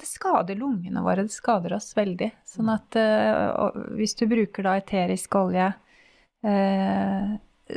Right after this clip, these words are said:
av høy terapeutisk kvalitet, vel å merke, så, så er det mye, mye bedre.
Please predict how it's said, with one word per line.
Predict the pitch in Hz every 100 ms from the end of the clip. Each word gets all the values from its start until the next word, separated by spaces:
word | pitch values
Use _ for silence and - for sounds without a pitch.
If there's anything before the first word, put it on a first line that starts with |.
| - -
av | 196 196 202
høy | 202 208
terapeutisk | 208 202 196 185 196 -
kvalitet, | 196 202 - 214 - 208
vel | 208
å |
merke, | 208 202 - 277
så, | - 214 208 208 208 - 151 - - _
så | - - 196 196
er | 196 190
det |
mye, | 196 185 180
mye | 185 180
bedre. | - 196 202